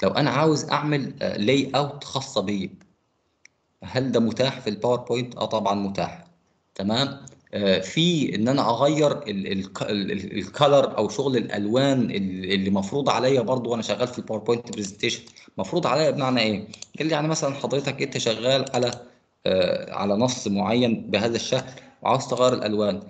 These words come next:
هتلاقي ان ترتيب الالوان ده اساسًا اللي اتحكم فيه السلايد master،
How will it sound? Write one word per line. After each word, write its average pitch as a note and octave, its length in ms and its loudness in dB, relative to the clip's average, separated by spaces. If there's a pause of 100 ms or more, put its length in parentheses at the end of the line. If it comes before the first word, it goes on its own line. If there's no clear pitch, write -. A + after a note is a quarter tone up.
(180)
هتلاقي C#3 340 0
ان B2 180 2
ترتيب D3 380 -4
الالوان B2 440 2
ده A2 180 4
اساسًا D3 520 0 (180)
اللي G#2 140 -2
اتحكم A#2 500 -6
فيه C#3+ 420 -6 (220)
السلايد C#3 400 0
master، A2 540 -4